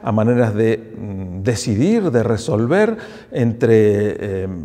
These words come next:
el presidente, la vicepresidenta y, y, y todo el equipo ministerial. Y esa puja,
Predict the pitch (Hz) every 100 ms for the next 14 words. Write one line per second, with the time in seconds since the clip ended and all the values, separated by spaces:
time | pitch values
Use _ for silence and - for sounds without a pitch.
0 | - 101 - 104 101 120 175 170 165 160
1 | 113 107 113 - - 104 131 165 160 156
2 | 139 - 107 104 - - - - 95 127
3 | 117 107 - 117 131 110 110 113 107 -
4 | 98 123 175 185 180 - - - - -
5 | - 123 120 113 113 117 113 131 - 127
6 | - 247 - 202 247